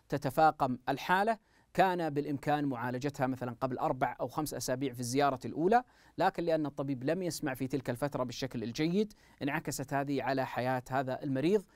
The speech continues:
ثم كانت العواقب لا تحمد. ولذلك قضية الاستماع مهمة. وبالمناسبة، نحن اليوم في مقاعد الدراسة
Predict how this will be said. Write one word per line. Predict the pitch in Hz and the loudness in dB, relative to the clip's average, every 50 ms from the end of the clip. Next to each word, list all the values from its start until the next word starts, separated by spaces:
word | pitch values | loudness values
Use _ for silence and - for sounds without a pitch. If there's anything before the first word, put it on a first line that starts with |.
| _ _ _ - | _ _ _ -6
ثم | - 175 170 151 147 151 160 160 - _ _ _ - | -2 0 2 4 4 4 4 2 0 _ _ _ 0
كانت | - 156 151 147 135 - 131 | 4 4 4 4 2 -2 -2
العواقب | 120 117 123 135 143 147 - - 160 151 - - _ _ | -2 0 2 4 4 4 2 0 -4 -6 -8 -16 _ _
لا | 135 123 127 139 151 151 | -2 0 2 2 2 0
تحمد. | 147 - 139 - - 82 - - - _ _ _ - _ | -4 -6 -10 -12 -12 -16 -16 -18 -20 _ _ _ -10 _
ولذلك | - 127 127 120 139 147 156 165 185 185 - - - _ _ _ _ - | -2 -2 2 4 6 6 6 6 4 0 -4 -8 -16 _ _ _ _ -2
قضية | 139 131 147 170 165 139 135 120 - | -2 0 0 0 -2 -2 -4 -4 -4
الاستماع | 120 113 - - - 127 131 147 147 110 | -6 -6 -6 -4 -2 -2 0 0 0 -2
مهمة. | 123 131 139 151 139 117 113 - _ - - - _ - | -2 0 2 2 2 0 -2 -6 _ -20 -20 -16 _ -4
وبالمناسبة، | 127 123 143 147 147 147 170 180 170 - - 131 110 107 - _ _ _ - | 0 2 2 4 4 4 4 2 0 0 -2 -4 -4 -8 -12 _ _ _ -4
نحن | 165 156 - 175 | -2 -2 0 0
اليوم | 156 143 139 151 170 160 135 | 0 2 2 2 2 2 0
في | 123 123 120 | -2 -4 -4
مقاعد | 120 117 - 151 147 143 135 135 | -4 0 2 2 2 2 0 -4
الدراسة | 127 117 135 131 139 151 156 - - 175 160 | -4 -2 0 2 2 2 2 2 -2 -6 -6